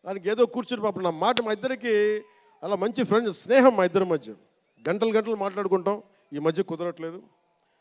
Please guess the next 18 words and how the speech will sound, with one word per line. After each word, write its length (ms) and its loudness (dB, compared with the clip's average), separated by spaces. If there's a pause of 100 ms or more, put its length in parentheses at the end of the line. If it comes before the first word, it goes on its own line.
(340)
So, 80 -8
గ్రేట్ 360 4
యాక్టర్, 400 2 (1040)
మంచి 220 -2
దర్శకుడు 540 2
కాదు, 220 -2
ఎక్స్ట్రాఆర్డినరీ 680 -4
డైరెక్టర్. 460 -2 (840)
నా 80 -4
కోపం 440 2
ఏంటంటే 300 -2
డైరెక్షన్ 440 -2
వదిలేశాడు. 460 -6 (1800)
ఎప్పుడు 280 -6
పైన 260 -2
విట్టిట 400 -2
నీ 180 -6
డైరెక్షన్? 640 -12